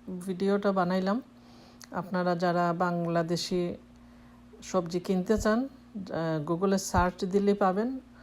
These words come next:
বাঙালি ফার্ম লিখে সার্চ দিলেই অ্যাড্রেসটা পাবেন, আপনারা গিয়ে আনতে পারেন। অনেক ধরনের সবজি আছে, সব বাংলাদেশি সবজি,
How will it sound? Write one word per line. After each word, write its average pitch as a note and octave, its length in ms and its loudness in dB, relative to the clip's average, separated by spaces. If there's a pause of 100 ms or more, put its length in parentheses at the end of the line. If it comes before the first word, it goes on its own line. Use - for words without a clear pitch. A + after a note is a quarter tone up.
(320)
বাঙালি F3+ 460 2
ফার্ম F#3 360 2
লিখে G3+ 360 2
সার্চ F3+ 460 0
দিলেই F#3+ 440 4 (420)
অ্যাড্রেসটা E3 520 0
পাবেন, D#3 320 0
আপনারা E3 320 -2
গিয়ে F3 160 0
আনতে E3+ 280 0
পারেন। D3 320 -2 (880)
অনেক A3 480 4
ধরনের F#3+ 320 6
সবজি D#3 440 0
আছে, C3 240 -2
সব A3 300 4
বাংলাদেশি F3 520 2
সবজি, C#3+ 420 -4